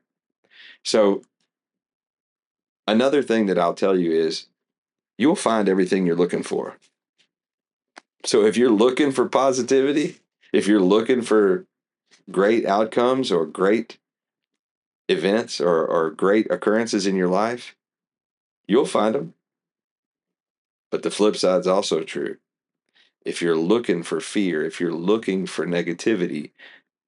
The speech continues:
and that's the reality you hope to find,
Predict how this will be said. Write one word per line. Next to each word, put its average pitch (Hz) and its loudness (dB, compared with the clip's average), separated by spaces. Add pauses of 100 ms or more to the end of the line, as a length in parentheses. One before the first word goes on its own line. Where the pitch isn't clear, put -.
(440)
and 80 -4
that's 87 -4
the 90 -2
reality 87 0
you 85 -4
hope 95 0
to 87 -4
find, 107 -4